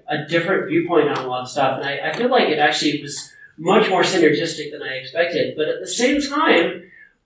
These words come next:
uh, when I left I O nine and kind of went off on my own and started just writing novels for a living and being a fiction writer as my job full time,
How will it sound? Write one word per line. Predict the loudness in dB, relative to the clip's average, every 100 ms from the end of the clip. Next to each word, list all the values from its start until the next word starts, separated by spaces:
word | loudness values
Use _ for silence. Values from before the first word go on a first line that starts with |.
| -2
uh, | 2 4 4
when | 4 4
I |
left | 4 2 2
I | 4 4
O | 4
nine | 2 2 0 0
and | -2 0 0 0
kind | -2
of | 2
went | 2
off | 2 0
on | -2
my | -4 -4
own | 0 2 2 0
and | -4 -6 -8 -4
started | -2 -2 -2 -6
just | -10 -12 -8
writing | -2 0 0
novels | 2 2 2 -2
for | -4 -4
a |
living | -4 -2 -2 0
and | 0
being | 0 -2
a | -2 -6 -12 _ _ -8
fiction | -6 -2 2
writer | 4 4 2
as | 0 -4
my | -4
job | 2 4 6 4 0 -8 -18 _ _ _
full | -4 -2
time, | 0 2 4 4 0 -4